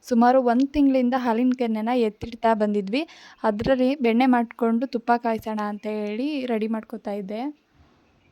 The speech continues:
ಇದು ಸುಮಾರು ಒಂದು ತಿಂಗಳದ್ದು ಕೆನೆ. ಈಗ ಒಂದು ಮಿಕ್ಸಿ ಜಾರ್ಗೆ ಸ್ವಲ್ಪ ಸ್ವಲ್ಪನೇ ಕೆನೆ ಹಾಕ್ಕೊಂಡು ಐಸ್ ಕ್ಯೂಬ್ನ ಹಾಕ್ಕೋಬೇಕು. ಯಾಕಂದರೆ ಐಸ್ ಕ್ಯೂಬ್ ಹಾಕೋದ್ರಿಂದ ಮಿಕ್ಸಿ ಜಾರ್ಗೆ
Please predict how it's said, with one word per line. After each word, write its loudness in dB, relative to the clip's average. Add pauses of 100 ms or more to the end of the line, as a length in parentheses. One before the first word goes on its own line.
(520)
ಇದು -4
ಸುಮಾರು -2
ಒಂದು 0
ತಿಂಗಳದ್ದು 0
ಕೆನೆ. -6 (1700)
ಈಗ 0
ಒಂದು 4
ಮಿಕ್ಸಿ -2
ಜಾರ್ಗೆ -2 (460)
ಸ್ವಲ್ಪ 0
ಸ್ವಲ್ಪನೇ 0
ಕೆನೆ -2
ಹಾಕ್ಕೊಂಡು -6 (100)
ಐಸ್ -2
ಕ್ಯೂಬ್ನ -2
ಹಾಕ್ಕೋಬೇಕು. -8
ಯಾಕಂದರೆ -6
ಐಸ್ -6
ಕ್ಯೂಬ್ -6
ಹಾಕೋದ್ರಿಂದ -8
ಮಿಕ್ಸಿ -4
ಜಾರ್ಗೆ -4